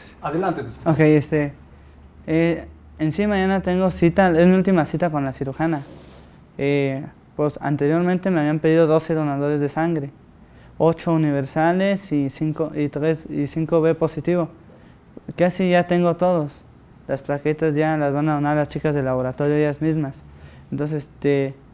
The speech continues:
Speaker 2: de ahí me hicieron un electrocardiograma, un tele de tórax y hace unos días un estudio de laboratorio. Ya eso se lo voy a entregar mañana a la cirujana y tengo cita con el paranestesiólogo, anestesiólogo.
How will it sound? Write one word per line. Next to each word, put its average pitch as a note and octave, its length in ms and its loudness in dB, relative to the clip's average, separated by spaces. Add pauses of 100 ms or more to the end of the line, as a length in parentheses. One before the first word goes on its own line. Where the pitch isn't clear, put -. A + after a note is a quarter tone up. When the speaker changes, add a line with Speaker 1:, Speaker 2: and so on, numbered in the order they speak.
(300)
Speaker 2:
de C3+ 80 2
ahí D#3 140 4
me F3 120 4
hicieron E3 280 0
un F3 40 4
electrocardiograma, D3+ 1040 0
un F3 140 0
tele D#3+ 260 4
de C#3 140 -2
tórax F3+ 560 0 (260)
y D3 280 2 (220)
hace D3 220 -4
unos E3+ 180 2
días E3 200 2
un E3+ 100 0
estudio E3 240 0
de D#3+ 60 4
laboratorio. D3+ 580 0 (800)
Ya E3 280 2 (260)
eso E3+ 300 2
se E3 100 -2
lo D3 80 2
voy D3 80 2
a D#3 40 2
entregar D#3 240 2
mañana D#3 340 2
a - 20 0
la C3+ 100 2
cirujana E3 720 -2 (640)
y D3+ 240 2
tengo D#3+ 260 2
cita D#3+ 300 -2
con C#3+ 160 -2
el C#3 100 -2
paranestesiólogo, C3+ 960 -2 (140)
anestesiólogo. D3 640 -2